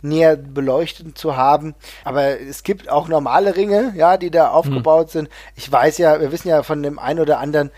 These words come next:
Speaker 1: der auch aus den U S A oder aus Europa dort schon mal gecatcht und getourt hat, ja, also,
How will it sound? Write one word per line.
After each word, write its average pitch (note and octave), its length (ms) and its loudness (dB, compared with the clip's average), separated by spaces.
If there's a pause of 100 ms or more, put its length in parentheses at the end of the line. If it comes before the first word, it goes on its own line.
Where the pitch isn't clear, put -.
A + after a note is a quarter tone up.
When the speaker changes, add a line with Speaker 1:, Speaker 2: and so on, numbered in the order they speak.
(320)
Speaker 1:
der C3 320 0 (720)
auch - 340 -8 (240)
aus C3 220 -8
den D#3+ 180 -6
U D3+ 120 -2
S - 220 -6
A F#3 320 4
oder C3+ 320 2
aus B2+ 160 -2
Europa D3+ 580 2
dort D3+ 260 2
schon D3+ 180 -2
mal C#3 160 0
gecatcht D#3+ 480 -4
und C#3+ 60 -14
getourt B3+ 460 -4
hat, - 240 -10
ja, E3 220 0
also, C#3+ 340 0